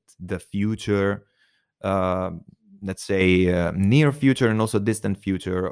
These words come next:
of the digital transformation path of Ukraine? So what was happening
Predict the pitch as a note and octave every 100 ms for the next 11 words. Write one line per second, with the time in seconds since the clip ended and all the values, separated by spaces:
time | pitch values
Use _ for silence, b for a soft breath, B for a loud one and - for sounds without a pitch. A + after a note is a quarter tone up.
0 | - F#2+ F#2+ F2+ F2+ F#2+ F#2 F2 G2+ G2+
1 | G2 G2 F#2+ F2+ G2+ F#2+ - F#2+ F#2+ G2
2 | - F#2 - F2+ F2+ F#2 E2+ E2 E2 F#2+
3 | F2+ D#2+ E2+ F#2+ F2+ G#2+ C3 A#2+ G#2 F#2
4 | - D#2+ D#2